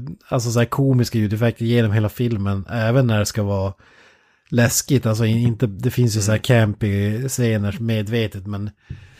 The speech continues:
Speaker 1: ja, väldigt märkligt val av, <laughs> av ljudeffekter och, eh,
Speaker 2: Ja.
Speaker 1: eh, ja, de typerna av scener, som när han rullar ut en spikmatta också, som den här prärievargen i,
Speaker 2: Ja,
Speaker 1: vad fan
Speaker 2: precis.
Speaker 1: heter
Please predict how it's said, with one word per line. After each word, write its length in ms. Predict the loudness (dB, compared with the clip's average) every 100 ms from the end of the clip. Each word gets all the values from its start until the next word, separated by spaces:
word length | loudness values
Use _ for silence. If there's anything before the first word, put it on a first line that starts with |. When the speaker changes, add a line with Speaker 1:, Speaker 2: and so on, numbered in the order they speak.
| _ _
Speaker 1:
ja, 140 | -8 -4
väldigt 640 | -4 2 4 4 4 4
märkligt 420 | 4 2 2 0 0
val 320 | 0 0 0
av, 260 | 0 2 2 0 -6 0
<laughs> 160 | 0 2
av 140 | 0
ljudeffekter 800 | 0 0 0 0 -2 -2 -4 0
och, 320 | 0 -2 -2
eh, 200 | 0 0 -2 -10 -18 -18 -20 -18
Speaker 2:
Ja. 300 | -14 -12 -14 -16 -16
Speaker 1:
eh, 360 | -8 -6 -4 -6 -6 -8 -10 -6
ja, 300 | 2 2 2 -4
de 320 | -6 0 0 0
typerna 280 | -6 -2
av 60 | -2
scener, 380 | 0 0 2 0
som 140 | 2
när 140 | 2 2
han 200 | 2 0 -4 -10 -6
rullar 320 | 2 4 4
ut 140 | 2
en 60 | 0
spikmatta 800 | -2 0 0 0 2 2 0 -2
också, 340 | -2 -2 -6 -4
som 160 | -2
den 100 | -2
här 80 | 0
prärievargen 920 | 0 2 2 2 2 2 0 -2 -2
i, 380 | -4 -4 -4 -4 -6 _ _ -14 -14 -20 -20 -20 -20 _ -20 -18 -6
Speaker 2:
Ja, 180 | 0
Speaker 1:
vad 100 | 2
fan 100 | 2
Speaker 2:
precis. 320 | 4 6 4 2
Speaker 1:
heter 380 | 0 -4 -4